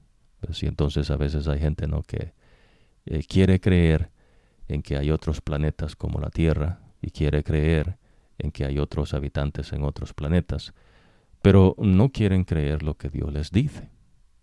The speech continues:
También Dios dice eso, ¿ves? Sin necesidad que se haga un estudio de una supuesta ciencia. Eh, Dios dice, ¿ves? que ha creado seres en otros planetas. <laughs> Eso. Y también dice, ¿ves? que,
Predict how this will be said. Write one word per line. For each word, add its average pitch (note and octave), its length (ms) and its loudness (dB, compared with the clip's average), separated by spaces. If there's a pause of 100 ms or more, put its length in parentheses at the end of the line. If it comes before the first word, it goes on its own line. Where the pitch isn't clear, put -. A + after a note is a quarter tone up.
También - 260 -8
Dios A2 220 0
dice - 300 -6
eso, - 300 -6
¿ves? - 240 -8
Sin C#2+ 180 -6
necesidad - 560 -6
que - 120 -10
se - 140 -8
haga C#2 240 -6
un C#2+ 180 -4
estudio C#2+ 440 -8
de D2 120 -8
una D2 180 -6
supuesta - 440 -10
ciencia. - 500 -2 (640)
Eh, E2 160 -8
Dios F#2+ 260 4
dice, F#2+ 260 0
¿ves? C#2+ 180 -6
que - 140 -8
ha - 60 -8
creado C#2 480 -8
seres C#2+ 460 -6 (100)
en C#2+ 220 -4
otros - 300 -2
planetas. - 720 -10
<laughs> - 40 -12 (1800)
Eso. - 340 -14 (600)
Y A2+ 100 4
también G#2 360 6
dice, F2 260 4
¿ves? D2+ 200 0
que, C#2 260 -4